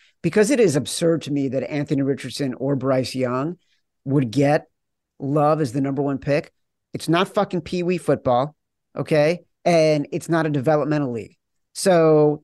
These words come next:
go with a guy who you've at least seen enough film on to be able to say, "Oh, yeah, this guy's a legitimate quarterback, and I think he's got enough upside here." So I'm like that C J Stroud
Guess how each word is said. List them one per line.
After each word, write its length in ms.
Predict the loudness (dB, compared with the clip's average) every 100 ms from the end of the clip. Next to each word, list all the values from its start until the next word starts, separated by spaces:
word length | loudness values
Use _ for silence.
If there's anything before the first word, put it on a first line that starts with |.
| -2
go 180 | 2 4
with 140 | 4
a 60 | 2
guy 300 | 0 2 0
who 140 | 0
you've 280 | -2 0 -2
at 140 | -4
least 240 | -6 -8 -6
seen 240 | -2 0 2
enough 260 | 0 -2
film 320 | 0 0 2
on 340 | 0 -2 -6 -10 _ _ -6
to 80 |
be 120 | 2 2
able 120 | 2
to 60 | 0
say, 220 | 2 2
"Oh, 140 | 2
yeah, 240 | 2 0 -2 _ -10
this 200 | -4 -2
guy's 260 | 0 0 0
a 60 |
legitimate 440 | 0 0 -2 -2 -2
quarterback, 580 | 0 2 2 0 -2 _ _ _ -6
and 120 | -2
I 60 | -2
think 220 | -2 -4
he's 120 | -4
got 160 | -2 0
enough 220 | 0 0
upside 400 | -2 -2 -2 -2
here." 400 | -2 -2 -2 -4 _ _ _
So 140 | -4 0
I'm 140 | 2
like 260 | 4 2 0
that 120 | -4
C 180 | -2 0
J 180 | 0
Stroud 640 | -2 -2 0 2 2 0